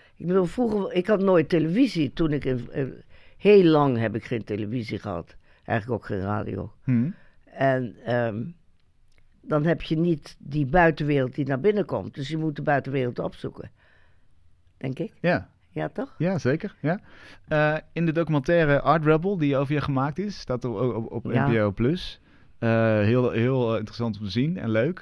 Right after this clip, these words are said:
Speaker 2: Ik moet, ik heb ook een paar keer erg gelachen. Ja, ja, jij
Speaker 1: Ja, ik
Speaker 2: zelf
Speaker 1: vind het
Speaker 2: ook, hoop ik?
Speaker 1: vreselijk,
Speaker 2: Ja.
Speaker 1: maar leuk is ook wel een woord. Leuk is Lucky Luke, hè?
Speaker 2: Sorry?
Speaker 1: Leuk is Lucky Luke.
Speaker 2: Wat betekent dat?
Speaker 1: Eh, nou, dat is een uitdrukking van, ik geloof van Jan Kramer, ik weet niet meer precies van wie.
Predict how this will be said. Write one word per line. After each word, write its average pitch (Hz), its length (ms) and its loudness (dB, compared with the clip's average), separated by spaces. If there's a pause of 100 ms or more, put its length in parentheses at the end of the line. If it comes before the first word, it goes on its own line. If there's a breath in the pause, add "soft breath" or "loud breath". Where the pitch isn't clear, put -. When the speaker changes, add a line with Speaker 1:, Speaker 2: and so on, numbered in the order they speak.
(180)
Speaker 2:
Ik - 220 -20
moet, 123 180 -2
ik 98 120 -12
heb 123 140 -4
ook 117 80 -8
een - 60 -8
paar 120 180 0
keer 117 140 -4
erg 113 160 0
gelachen. 135 460 -4 (200)
Ja, 123 140 -6
ja, 117 80 -6
jij 127 140 -6
Speaker 1:
Ja, 151 120 2
ik 156 60 4
Speaker 2:
zelf 151 140 2
Speaker 1:
vind - 20 0
het - 20 0
Speaker 2:
ook, - 60 0
hoop 175 80 2
ik? 208 60 -2
Speaker 1:
vreselijk, 165 600 2
Speaker 2:
Ja. - 60 -20 (160)
Speaker 1:
maar 135 160 2
leuk 165 440 2
is 160 180 -6
ook 170 220 0
wel 160 180 2
een 156 120 0
woord. 160 240 2
Leuk 185 280 2
is 165 120 -4
Lucky 165 260 -2
Luke, 165 400 0
hè? 160 120 -2 (360 soft breath)
Speaker 2:
Sorry? 160 360 -2 (180)
Speaker 1:
Leuk 185 340 2
is 175 160 -4
Lucky 170 320 0
Luke. 165 380 -2 (280)
Speaker 2:
Wat 123 220 -4
betekent 135 360 -4
dat? 180 160 -4 (180)
Speaker 1:
Eh, 120 300 -8
nou, 165 340 4
dat 165 100 -2
is 160 80 -6
een 175 120 -2
uitdrukking 170 380 2
van, 165 140 2
ik 156 80 0
geloof 170 260 -2
van 170 140 0
Jan 151 200 0
Kramer, 160 300 0
ik 165 60 -6
weet 175 100 0
niet 160 80 -2
meer 147 100 -4
precies 160 400 -6
van 156 180 -2
wie. 180 220 -2